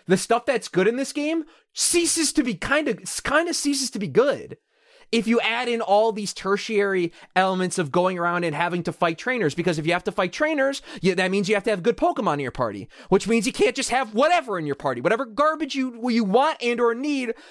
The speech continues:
to fill out the many tasks in the Pokedex. Because, because the game's not about the gyms, it's not about the trainers, it's about catching the Pokemon. So the game, you play it in a way that optimizes you catching the Pokemon and filling out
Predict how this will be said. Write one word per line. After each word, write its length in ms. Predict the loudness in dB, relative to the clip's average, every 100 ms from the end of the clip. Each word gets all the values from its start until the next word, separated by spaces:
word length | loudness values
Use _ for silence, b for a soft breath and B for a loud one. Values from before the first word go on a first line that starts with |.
| B
to 100 | 0
fill 200 | 2 2
out 140 | 0 0
the 100 | 0
many 280 | 0 0 -4
tasks 500 | -2 -2 -2 -2 -4
in 60 |
the 80 | -2
Pokedex. 520 | 0 2 0 -2 -4
Because, 300 | -4 0 0 -2 B B
because 420 | 0 0 -2 -2
the 80 | 0
game's 360 | 2 0 0
not 140 | 0 0
about 220 | 0 0
the 80 | -2
gyms, 340 | -2 -2 -2
it's 140 | -4 -2
not 100 | 0
about 220 | 2 0
the 60 | -4
trainers, 400 | -4 -2 -2 -4
it's 80 | -2
about 240 | -2 0
catching 420 | -4 -4 -4 0
the 80 | 0
Pokemon. 720 | 2 0 0 -2 -4 -6 -14 -20 b b b b b b
So 420 | 0 2 2 0 _
the 100 | -2
game, 520 | 0 0 0 0 -2 -2
you 140 | -6
play 380 | -4 -2 0 0
it 100 | 0
in 100 | 0
a 80 | 2
way 300 | 4 2 2
that 160 | 0
optimizes 580 | -2 -2 -2 -2 0 -2
you 120 | -6
catching 320 | -6 -6 -4
the 60 | -6
Pokemon 480 | 0 0 0 -2 -2
and 140 | -6
filling 400 | -4 -2 0 0
out 380 | 0 0 0 -4